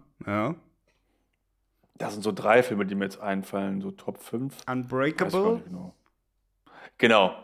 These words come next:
Speaker 2: Unbreakable ist ein super Film. Ähm,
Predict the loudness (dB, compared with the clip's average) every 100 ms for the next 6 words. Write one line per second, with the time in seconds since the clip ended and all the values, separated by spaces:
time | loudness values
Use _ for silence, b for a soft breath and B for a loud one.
0 | -2 2 4 8 8 6 6 8 8 4
1 | -4 -12 -4 -2 -2 -2 6 6 6 2
2 | 2 0 -4 -2 2 2 2 0